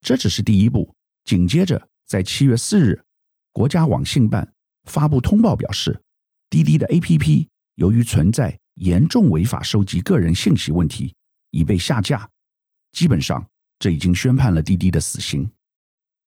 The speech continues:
修理了滴滴之后，中国大陆主管机关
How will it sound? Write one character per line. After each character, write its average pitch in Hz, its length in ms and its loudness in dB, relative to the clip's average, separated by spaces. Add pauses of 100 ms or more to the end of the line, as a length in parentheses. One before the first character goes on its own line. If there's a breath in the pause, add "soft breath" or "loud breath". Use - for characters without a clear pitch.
(880)
修 285 260 2
理 131 100 2
了 80 100 2
滴 113 140 2
滴 107 160 2
之 110 160 0
后， - 280 -2 (220)
中 214 160 2
国 165 120 2
大 143 160 0
陆 123 120 4
主 104 220 0
管 127 160 0
机 101 160 -2
关 90 240 0